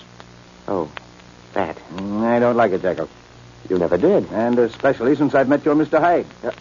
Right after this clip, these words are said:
Speaker 2: He's a fighter fellow, Jekyll. The other night
Speaker 1: Let's
Speaker 2: he
Speaker 1: not talk about it, Utterson. It's not as you fancy.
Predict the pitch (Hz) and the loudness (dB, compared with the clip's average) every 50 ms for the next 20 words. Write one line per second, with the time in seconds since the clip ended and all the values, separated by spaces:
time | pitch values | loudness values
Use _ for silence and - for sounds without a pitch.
0 | - - - 180 226 190 165 165 - - - - 156 170 - 220 202 160 117 98 | -16 -10 -4 -2 -2 2 0 0 0 -2 -2 0 0 0 0 -2 0 0 -2 -4
1 | 87 - 90 80 - - - - - - - - - - - 185 254 269 269 247 | -4 -6 -8 -10 -10 -14 -20 -20 -20 -20 -20 -20 -14 -6 -2 0 2 2 4 4
2 | 247 214 202 175 175 214 262 190 180 180 170 180 185 175 160 - - 143 131 - | 2 4 4 4 4 4 2 2 2 2 2 2 0 -2 -2 -6 -10 -10 -10 -10
3 | - 101 101 101 120 123 - 135 123 120 - 127 123 - - - - - - - | -8 -8 -8 -8 -6 -8 -10 -10 -10 -12 -12 -12 -14 -14 -16 -20 -20 -20 -20 -20
4 | - - - - - - - 156 147 - - 196 233 214 190 143 165 160 - 151 | -20 -20 -20 -20 -12 -6 -4 -4 -4 0 0 0 0 0 0 0 -2 0 0 0
5 | 127 113 95 - 95 85 80 - | -2 -2 -2 -6 -10 -10 -10 -12